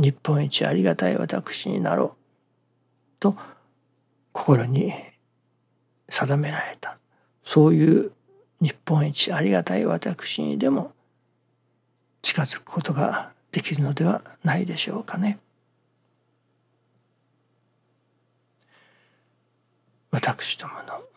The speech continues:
心の味覚がありがたいというその味覚が、それこそ、まあ、今流行りの言葉で言えば、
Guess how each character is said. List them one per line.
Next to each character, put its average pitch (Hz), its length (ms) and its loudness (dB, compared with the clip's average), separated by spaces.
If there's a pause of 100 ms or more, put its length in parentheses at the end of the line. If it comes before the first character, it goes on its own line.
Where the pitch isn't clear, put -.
(1000)
心 208 420 6
の 226 160 4
味 180 180 4
覚 - 320 -4
が - 280 -8 (500)
あ 147 120 0
り 208 160 4
が 226 160 4
た 233 180 -2
い 208 100 2
と - 220 -2
い 190 120 4
う 202 120 2
そ - 220 0
の - 160 4
味 175 160 0
覚 - 320 -4
が、 - 160 -4 (2750)
そ - 180 -4
れ 160 100 2
こ - 100 -16
そ、 - 380 0 (920)
ま 135 340 0
あ、 - 80 -12 (1120)
今 139 340 8
流 151 60 4
行 135 80 2
り 143 120 6
の 143 140 6
言 139 300 -2
葉 147 120 0
で 147 160 -2
言 139 100 0
え - 20 -2
ば、 - 480 -4